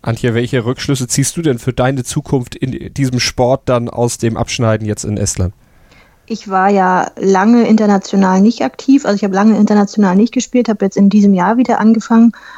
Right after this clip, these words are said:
Speaker 2: und habe für mich einfach auch gemerkt, dass, äh, ich trotz der langen Pause, die ja jetzt auch irgendwie zwei, zweieinhalb Jahre dauerte, ähm, immer noch auf einem guten, äh, Niveau bin und,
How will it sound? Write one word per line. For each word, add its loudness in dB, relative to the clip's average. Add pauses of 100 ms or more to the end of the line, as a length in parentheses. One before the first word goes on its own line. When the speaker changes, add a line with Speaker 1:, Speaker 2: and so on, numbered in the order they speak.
(120)
Speaker 2:
und 2
habe 0
für 2
mich 2
einfach 0
auch -2
gemerkt, 0 (260)
dass, -2
äh, 0
ich -4
trotz -6 (180)
der 2
langen 2
Pause, 0
die -6
ja 0
jetzt -2
auch -6
irgendwie 2 (580)
zwei, -2
zweieinhalb -2
Jahre -2
dauerte, -2 (420)
ähm, 4 (300)
immer 4
noch -2
auf -4
einem 4
guten, 4
äh, 2
Niveau 4
bin 4
und, 2